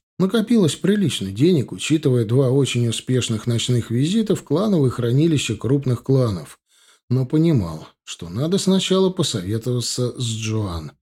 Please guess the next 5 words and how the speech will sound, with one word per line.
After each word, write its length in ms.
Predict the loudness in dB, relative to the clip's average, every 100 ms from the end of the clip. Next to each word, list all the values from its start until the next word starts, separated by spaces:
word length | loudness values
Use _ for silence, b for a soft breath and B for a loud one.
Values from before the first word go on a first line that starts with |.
| _ _ _
Везде, 520 | -2 0 0 0 0 2
где 180 | 0
замешан 560 | 2 2 2 2 0 0
ее 360 | 0 0 0 0
отец, 460 | -2 -4 -2 -6